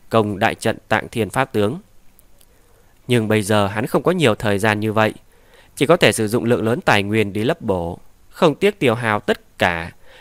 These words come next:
để thôi hóa đại trận Tạng Thiên Pháp Tướng. Cũng may những ngày qua bán đi lượng lớn Thiên Lan lệnh, bằng không, hắn cũng không thể nào bố trí được một đại trận Tạng Thiên Pháp Tướng như vậy. Có được nhiều tài nguyên,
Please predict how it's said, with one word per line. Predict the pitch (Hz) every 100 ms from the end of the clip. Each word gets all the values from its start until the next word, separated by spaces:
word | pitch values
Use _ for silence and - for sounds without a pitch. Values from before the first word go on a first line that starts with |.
| -
để | 117
thôi | - 139
hóa | 117 147
đại | 135 -
trận | 117 107 - _ -
Tạng | 113 - -
Thiên | 123 104 95
Pháp | 120 -
Tướng. | 107 101 170 262 - _ _ _ _ _ _ _ _ _ _ _ - - - - _ _ _ - - - - - _ _ - _ _ _ _ _ - - _ _ -
Cũng | 98 143
may | 120
những | 107 139
ngày | 113
qua | - 110 107
bán | 104 127
đi | 135
lượng | 110 82
lớn | 104 120
Thiên | 165 113
Lan | 107 104
lệnh, | 107 -
bằng | - 110 98
không, | - 113 107 113 - - -
hắn | 147
cũng | 196
không | 220
thể | 196 120
nào | 101 98
bố | 104
trí | 139 113
được | 110 85
một | 107
đại | 98 78
trận | - - -
Tạng | 113 -
Thiên | - 101
Pháp | 127 -
Tướng | 104 117
như | 131
vậy. | 107 104 - - - - _ - - - _ - _ _ _ _
Có | -
được | 185
nhiều | 143 117 104
tài | 110 101
nguyên, | 110 110